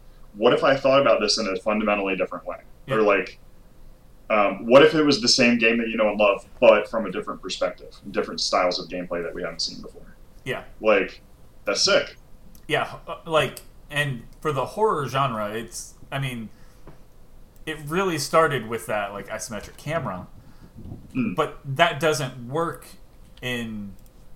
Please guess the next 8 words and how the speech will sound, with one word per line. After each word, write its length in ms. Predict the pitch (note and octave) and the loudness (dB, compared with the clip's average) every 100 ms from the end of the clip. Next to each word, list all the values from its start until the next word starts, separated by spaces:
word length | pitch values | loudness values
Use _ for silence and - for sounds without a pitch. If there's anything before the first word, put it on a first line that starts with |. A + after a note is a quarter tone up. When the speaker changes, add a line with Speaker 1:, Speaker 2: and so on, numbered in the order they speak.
| - | -16
Speaker 2:
horror 540 | - B2 A2 G#2 G2+ A2+ | -6 -2 -2 -4 -8 -12
anymore, 720 | G#2+ F#2+ G2 G2 F#2 C2 - - - | -12 -12 -12 -12 -12 -16 -20 -20 -20
I 60 | |
don't 180 | - - | -18 -18
think. 180 | - C2+ - | -20 -20 -8
Speaker 1:
Right. 220 | F2+ - - - - - B2+ | -6 -6 -12 -20 -20 -16 -6
Speaker 2:
Uh, 160 | A2 A2 | -6 -4
it's, 280 | B2 - | -6 -10